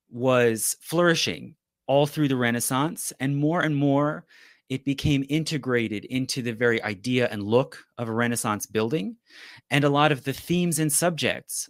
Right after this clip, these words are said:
of Renaissance frescoes were buildings. And this is a really crucial example here in the Palazzo Ducale. This is the so-called Ideal City fresco,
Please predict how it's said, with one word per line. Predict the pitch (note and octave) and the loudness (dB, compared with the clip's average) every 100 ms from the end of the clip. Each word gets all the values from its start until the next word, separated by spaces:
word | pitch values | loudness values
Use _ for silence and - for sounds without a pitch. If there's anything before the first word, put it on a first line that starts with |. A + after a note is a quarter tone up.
| - | -6
of | A#2+ B2+ | -2 0
Renaissance | B2 - A#2 A2+ | 0 0 -2 -2
frescoes | - A2 G#2 - F#2 A2 C3+ - _ _ - | 0 0 0 -4 -4 -6 -10 -14 _ _ -2
were | A#2 A#2+ | 2 4
buildings. | D3+ E3 - C2+ - - _ - - - - | 4 4 -2 -10 -12 -14 _ -20 -20 -20 -6
And | C3+ C3+ B2+ | 0 2 2
this | E3+ - | 0 2
is | F3 D#3 C#3+ - | 2 2 0 -2
a | C3 | 0
really | C3 C#3+ C3+ B2+ A2+ | 2 4 4 2 0
crucial | - E3 D#3 C#3+ | -2 0 0 0
example | B2 D3+ F3 F3 D3+ | 0 0 0 0 0
here | C3 A2 | 2 2
in | B2+ C3+ | 2 -2
the | - | 0
Palazzo | C#3 A#2+ - | 0 0 0
Ducale. | A2 - A#2 G2+ F#2+ G2+ A#2+ _ _ _ _ _ - - G2+ | -6 -6 -2 -2 0 -4 -8 _ _ _ _ _ -18 -12 -2
This | C#3+ F3 | 0 2
is | D3 - | 2 0
the | A#2+ B2+ A#2+ A2+ _ - | 0 0 0 -2 _ -16
so-called | - E3 D#3+ D#3+ C3+ | 0 4 4 4 2
Ideal | B2+ A2+ C3+ C3+ B2 | 0 0 2 2 2
City | - D#3+ A#2 G2 | -2 -2 -2 -4
fresco, | - G#2+ G2 - F2+ A2 | -2 0 0 -4 -4 -6